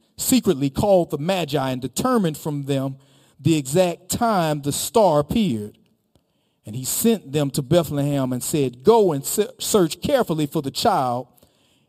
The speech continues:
and when you have found him, report to me so that I may come and worship him.'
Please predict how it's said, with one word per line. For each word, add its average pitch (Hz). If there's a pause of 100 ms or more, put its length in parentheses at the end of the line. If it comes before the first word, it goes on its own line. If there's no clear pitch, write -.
and 120
when 139
you 160
have 139
found 190
him, 131 (720)
report 156
to 156
me 143
so 139
that 131
I 147
may 147
come 139 (1200)
and 123
worship 156
him.' 110